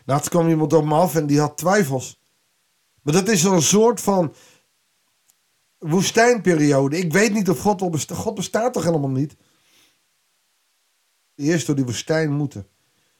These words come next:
Je zult je de vragen af en toe moeten stellen. Ik sprak afgelopen week in, eh, een zendeling. Die zei: "Ik durfde niet terug te komen met de zegging: 'Ja, eigenlijk geloof ik niet meer in God.'"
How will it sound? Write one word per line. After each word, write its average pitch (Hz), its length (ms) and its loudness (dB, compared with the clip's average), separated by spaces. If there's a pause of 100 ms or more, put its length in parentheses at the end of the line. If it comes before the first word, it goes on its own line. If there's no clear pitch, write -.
(100)
Je 135 100 -4
zult 233 360 2
je 214 80 -2
de 160 100 0
vragen 196 440 -2
af 214 120 -2
en 196 80 -2
toe 202 140 0
moeten 180 300 -2
stellen. 175 400 -4 (380)
Ik - 100 -12
sprak 214 360 0
afgelopen 202 640 0
week 208 320 0
in, 185 200 -8
eh, 180 200 -6
een 160 260 -8
zendeling. 156 640 -2 (520)
Die 147 100 -4
zei: 185 200 0
"Ik 147 120 0
durfde 175 360 0
niet 185 300 -2 (160)
terug 220 360 -4
te 185 120 -10
komen 185 520 -2
met 165 180 -2
de 135 60 -14
zegging: 151 540 -4 (360)
'Ja, 151 280 -2
eigenlijk 139 400 -4
geloof 170 220 -4
ik 131 60 -6
niet 139 100 -4
meer 135 100 -4
in 127 100 -6
God.'" 135 380 -10